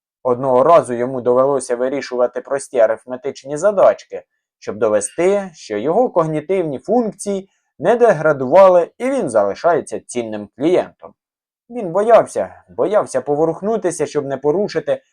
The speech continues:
оптимальну позу для сну преміум класу.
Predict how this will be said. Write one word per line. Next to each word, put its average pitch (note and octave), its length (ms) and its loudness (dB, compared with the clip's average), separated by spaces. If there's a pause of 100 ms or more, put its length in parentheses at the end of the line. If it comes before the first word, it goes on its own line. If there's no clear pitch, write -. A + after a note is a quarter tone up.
(200)
оптимальну D3 720 0
позу D3 420 -2
для G#2+ 240 -4
сну A2+ 260 -12
преміум G#2 540 -6
класу. C3+ 600 2